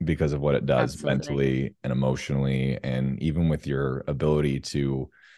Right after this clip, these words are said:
Speaker 1: y-, you know, you, you get all your downregulated, downregulated systems, then you go back into a
Speaker 2: Mm-hmm.
Speaker 1: scenario where we have some sort of energetic tension between us, and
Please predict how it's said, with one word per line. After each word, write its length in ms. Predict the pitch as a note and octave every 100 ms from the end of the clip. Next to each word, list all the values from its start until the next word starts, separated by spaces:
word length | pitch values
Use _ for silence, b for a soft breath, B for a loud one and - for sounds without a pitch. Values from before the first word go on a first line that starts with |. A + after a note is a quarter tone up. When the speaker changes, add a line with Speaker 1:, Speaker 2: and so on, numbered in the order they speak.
| b b b b
Speaker 1:
y-, 120 | F#2+ -
you 100 | G2+
know, 60 | D#2
you, 220 | E2+ D#2 -
you 180 | F#2 - - _ - F#2
get 180 | G2 -
all 140 | F#2
your 100 | E2
downregulated, 680 | E2 F2+ F2+ E2+ E2+ E2 D#2 -
downregulated 760 | D#2 E2+ E2 F2+ E2+ E2 D2+ D2
systems, 520 | - F2 - D2+ D2
then 160 | D#2 D2
you 120 | D2+
go 100 | D2+
back 300 | C#2 D#2 D#2
into 280 | D#2 - D#2
a 20 |
Speaker 2:
Mm-hmm. 120 | C#2+
Speaker 1:
scenario 440 | D2+ D2 D#2+ D2+ C#2+
where 260 | C#2 C#2
we 260 | C#2 C#2+ D2
have 400 | D2+ C2+ C#2 - -
some 220 | - D2+ C#2+
sort 180 | D#2+ D2
of 100 | -
energetic 540 | D#2+ D2+ C#2 D2+ C#2 -
tension 440 | D#2+ D#2+ - D2+
between 340 | C#2 - C#2+
us, 280 | C2 C2 - -
and 380 | D2+ C#2 C#2